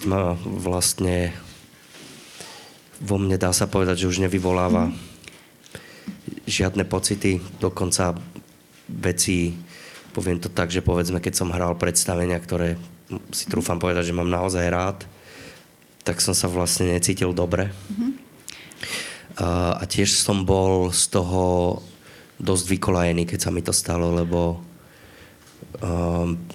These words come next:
Speaker 1: či ja ani vlastne poriadne neviem, že čo to spôsobilo. Asi viem do určitej miery nejaký,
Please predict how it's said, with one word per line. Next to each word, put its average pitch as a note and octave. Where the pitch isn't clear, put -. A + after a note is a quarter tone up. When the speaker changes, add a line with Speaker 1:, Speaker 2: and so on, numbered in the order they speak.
Speaker 1:
či -
ja G2
ani G2+
vlastne G2+
poriadne G2+
neviem, F2+
že F2+
čo G#3+
to -
spôsobilo. F2
Asi -
viem F2+
do G2
určitej F#2+
miery F#2
nejaký, F2+